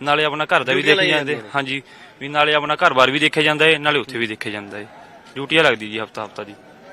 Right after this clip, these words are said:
Speaker 2: ਪਿਛਲੀ ਵਾਰੀ ਕਿੰਨਾ ਕੁ ਰਹੇ ਸੀ ਫਿਰ?
Speaker 1: ਪਿਛਲੇ ਵਾਰ ਤਾਂ ਵੀਰ ਜੀ ਕੁਛ ਸਟੱਡੀ ਕਰਦਾ ਸੀ ਨਾਲੇ ਮੈਂ,
Speaker 2: ਹੂੰ।
Speaker 1: ਕਿਉਂਕਿ ਜਾਂ ਛੁੱਟੀਆਂ ਵੀ ਨਹੀਂ ਮਿਲਦੀ ਹੈਗੀ ਸਕੂਲ ਤੋਂ।
Speaker 2: ਹੂੰ।
Speaker 1: ਫਿਰ ਇੱਕ ਹਫ਼ਤਾ ਜਾਂ ਦੋ ਹਫ਼ਤਾ ਏਦਾਂ ਹੀ ਰਹੀਆਂ, ਜ਼ਿਆਦਾ ਨਹੀਂ।
Speaker 2: ਤਾਂ ਹੁਣ ਕਦੇ ਦਿਮਾਗ 'ਚ ਨਹੀਂ ਆਉਂਦਾ ਹੈਗਾ ਵੀ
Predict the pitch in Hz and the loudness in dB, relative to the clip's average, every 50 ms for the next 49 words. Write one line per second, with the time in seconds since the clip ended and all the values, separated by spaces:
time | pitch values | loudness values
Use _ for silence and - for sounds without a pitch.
0 | - 147 147 151 160 170 165 165 165 160 160 160 156 151 156 160 156 139 151 139 | -16 -14 -10 -4 0 4 4 4 4 4 4 4 4 6 6 4 4 4 0 -6
1 | 135 120 - - - - - - - - - - - - - - 170 156 170 196 | -6 -8 -10 -20 -20 -20 -20 -20 -20 -20 -20 -20 -20 -20 -16 -10 -8 -4 0 2
2 | 202 202 208 208 196 208 208 202 208 202 185 202 214 214 214 208 208 208 202 202 | 6 8 8 8 8 6 4 4 4 0 2 0 0 0 0 0 -2 -2 -4 -6
3 | - - 196 196 185 190 196 196 185 - - 190 170 190 175 175 151 139 135 131 | -8 -10 -14 -10 -6 -6 -6 -4 -6 -4 -2 0 0 2 4 4 2 2 0 -4
4 | 120 131 131 127 127 123 123 120 117 - - 123 120 113 107 107 107 - - - | -4 -4 -4 -4 -4 -6 -8 -10 -12 -12 -20 -20 -20 -20 -20 -20 _ -20 -20 -20
5 | _ - 139 151 151 151 147 151 151 147 131 127 - 156 165 170 170 160 143 135 | _ -16 -10 -8 -8 -6 -4 -4 -4 -4 -6 -8 -4 -2 -2 -2 -2 -4 -4 -6
6 | 127 123 127 131 139 139 - - - - 127 131 131 _ - - 131 131 131 123 | -4 -4 -4 -4 -4 -6 -8 -14 -20 -20 -20 -20 -20 _ -16 -10 -8 -8 -8 -6
7 | 147 143 131 - - - - - - - - 139 135 147 160 165 156 160 156 151 | -8 -10 -10 -12 -20 -20 -20 -20 -20 -20 -20 -12 -6 -2 -2 -2 0 0 -2 -2
8 | - 156 156 147 - - 160 160 156 147 139 143 143 131 - 147 143 135 131 139 | -2 -4 -4 -4 -4 -4 -4 -4 -4 -4 -6 -8 -8 -8 -8 -8 -8 -8 -8 -10
9 | 139 120 101 92 98 - - _ _ _ _ _ _ - 120 120 120 117 110 95 | -10 -12 -14 -18 -20 -20 -20 _ _ _ _ _ _ -18 -16 -16 -16 -16 -18 -20
10 | 90 - - - _ _ - - _ _ _ - 214 185 190 196 190 180 196 196 | -20 -20 -20 -20 _ _ -20 -20 _ _ _ -12 -10 -8 -8 -10 -10 -12 -12 -14
11 | 185 - 160 160 147 151 147 147 151 147 - 185 190 185 190 185 185 175 180 180 | -14 -14 -16 -12 -10 -4 -2 -2 -2 -2 -2 0 0 2 2 4 4 4 4 4
12 | 185 180 180 185 180 180 170 147 | 2 2 2 0 -2 -2 -4 -6